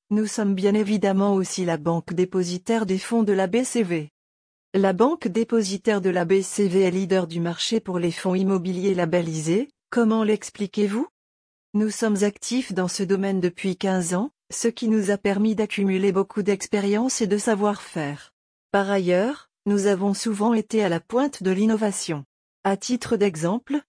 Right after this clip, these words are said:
nous avons lancé en deux mille sept le premier fonds immobilier en Suisse depuis mille neuf cent cinquante-trois.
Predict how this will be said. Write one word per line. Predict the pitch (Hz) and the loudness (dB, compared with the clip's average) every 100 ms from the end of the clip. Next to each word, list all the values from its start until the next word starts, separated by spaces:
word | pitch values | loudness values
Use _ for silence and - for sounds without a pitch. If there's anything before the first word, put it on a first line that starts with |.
| _ - | _ -2
nous | 202 190 | 2 4
avons | 190 202 | 2 2
lancé | 202 202 - 226 | 0 -2 -2 0
en | 196 | 0
deux | 160 220 | 2 2
mille | 226 220 | 2 0
sept | 202 202 196 | -2 -4 -2
le | 175 | -4
premier | 165 214 208 214 | -2 0 2 2
fonds | - 185 | 0 0
immobilier | 190 196 180 190 180 190 | 2 0 0 -2 0 0
en | 180 | 0
Suisse | - - 208 - 175 | -4 -4 -6 -4 -2
depuis | 190 - 185 | -2 0 2
mille | 208 214 | 4 4
neuf | 202 | 2
cent | - 233 | 0 0
cinquante-trois. | 214 254 - 202 - - 156 151 | 0 -2 -2 -2 -4 -4 -2 -2